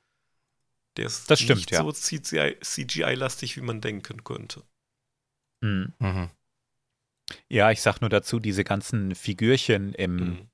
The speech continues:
Speaker 2: in der,
Speaker 1: Ja,
Speaker 2: ähm,
Speaker 1: eben.
Speaker 2: Podracer-Szene,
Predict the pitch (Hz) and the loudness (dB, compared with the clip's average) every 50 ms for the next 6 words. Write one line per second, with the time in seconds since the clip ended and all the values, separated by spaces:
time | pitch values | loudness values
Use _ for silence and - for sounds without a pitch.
0 | _ _ _ _ _ _ _ _ _ _ _ - - - - 101 98 95 101 95 | _ _ _ _ _ _ _ _ _ _ _ -18 -14 -8 -4 -4 -2 2 4 4
1 | 92 92 90 90 87 85 - 85 90 87 85 82 - - 131 - - 113 98 - | 6 6 6 6 6 4 4 2 0 0 0 0 2 0 2 4 4 4 4 4
2 | - - - - - 90 85 92 123 143 | 2 0 0 2 2 2 4 4 2 0